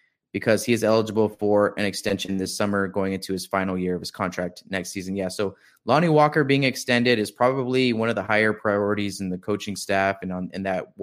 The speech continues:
in that room going into the offseason, you know, like, what's important, draft, extent, you know, to taking care of all these issues that need to get taken care of, DeMar, right? Lonnie, locking up Lonnie,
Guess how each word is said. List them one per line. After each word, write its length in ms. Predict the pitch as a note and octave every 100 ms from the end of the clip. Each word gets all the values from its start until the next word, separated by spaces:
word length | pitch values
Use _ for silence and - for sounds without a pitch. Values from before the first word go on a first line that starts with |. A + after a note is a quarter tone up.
| -
in 100 | G2
that 220 | F#2 F#2 -
room 440 | - A2 A2 G#2 F#2+ _ _ _
going 200 | G#2+ G#2
into 200 | G#2 -
the 120 | G2+
offseason, 600 | G#2 G#2 - G#2 F#2+ G2
you 80 | F#2+
know, 120 | G2
like, 180 | F#2 F2
what's 180 | F#2+ G2+
important, 420 | F#2 F#2+ E2 E2
draft, 600 | - F#2 F#2+ F#2 - - _ _ _ _
extent, 340 | _ - G#2+ F#2+
you 80 |
know, 160 | G2 F#2
to 180 | F2+ E2+
taking 300 | - A#2 G#2+
care 160 | A2
of 80 | G#2
all 100 | F#2+
these 300 | F#2+ F#2 -
issues 280 | - G2+ G2
that 80 | F#2
need 100 | F#2+
to 60 | F#2+
get 160 | E2+
taken 200 | - F#2
care 140 | F#2 G#2
of, 100 | F2+
DeMar, 500 | F#2+ F#2+ F#2+ F#2 F#2 _ _
right? 280 | - F#2+ F#2 - _ _
Lonnie, 480 | - A2 C#3 C3+ A2+
locking 280 | G2+ A2+ B2
up 160 | A#2 -
Lonnie, 500 | G#2 G#2+ G#2+ G2+